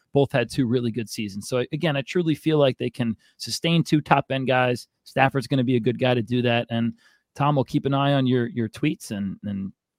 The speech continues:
your analysis this week as we watch Cooper Kupp, and <laughs> it's gonna be fun to watch him, especially if you've had him stashed all this time. Uh, another guy in the Rams, Tom. This is, this is comical. We have their starting quarterback. We have their <laughs> usual wide receiver one.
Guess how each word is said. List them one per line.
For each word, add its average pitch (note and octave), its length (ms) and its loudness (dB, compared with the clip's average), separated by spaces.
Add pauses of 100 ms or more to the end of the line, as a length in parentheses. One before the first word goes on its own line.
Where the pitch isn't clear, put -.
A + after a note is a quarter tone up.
(440)
your A#2 160 -6
analysis A#2+ 460 0
this - 220 -2
week B2 200 -2
as G#2+ 140 -4
we G#2+ 80 -6
watch B2 260 -2
Cooper A#2 240 -4
Kupp, - 280 -8
and A2 200 -4
<laughs> - 40 -18
it's - 600 -10
gonna B2 140 0
be B2 100 0
fun C#3 240 2
to C#3+ 80 4
watch A#2 260 2
him, G#2+ 100 -2
especially C3 420 0
if - 80 -4
you've C3+ 80 -4
had C#3+ 200 -2
him B2+ 80 -4
stashed B2 400 -4
all A2 120 -2
this G#2+ 160 -8
time. A2 260 -6 (680)
Uh, D#3 200 4
another A3+ 240 8
guy B3 220 8
in A#3 80 6
the G#3 80 6
Rams, F3+ 320 4
Tom. C3 240 0
This C#3+ 160 -6
is, B2 220 -10
this C3+ 180 -8
is - 320 -12
comical. A2+ 560 -4
We A#2 120 -6
have A2+ 100 -4
their A2+ 100 -6
starting G3 320 0
quarterback. C3 560 -2 (180)
We A#2+ 120 -6
have A#2 260 -2
their A2+ 420 -4 (280)
<laughs> - 260 -20
usual D#3+ 380 4
wide D#3 180 6
receiver C#3+ 340 2
one. F#3 400 0